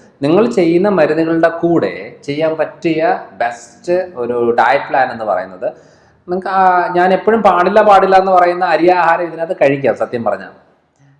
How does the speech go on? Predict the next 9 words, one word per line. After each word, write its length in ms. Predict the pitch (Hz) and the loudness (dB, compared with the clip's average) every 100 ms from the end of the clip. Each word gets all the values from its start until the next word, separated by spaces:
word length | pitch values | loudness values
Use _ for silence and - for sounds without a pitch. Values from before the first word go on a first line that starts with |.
| _ - | _ -8
ആ, 320 | 135 131 131 - | -2 0 0 2
കഴിക്കേണ്ടത് 500 | 175 226 254 240 220 | 2 2 0 0 0
മാറ്റി 460 | 185 180 233 - | 2 4 2 0
വെക്കേണ്ട, 340 | 269 208 165 165 | 0 0 0 -2
നിർബന്ധമായിട്ട് 540 | 156 143 147 147 151 | -2 -2 0 0 0
മാറ്റി 360 | 147 156 190 208 | -4 -6 -6 -6
വെക്കേണ്ട 280 | 165 143 139 | -6 -4 -4
കാര്യങ്ങളിൽ 460 | 120 113 117 117 | -4 -6 -8 -6
ഒന്ന് 420 | 113 135 175 180 | -4 -2 0 2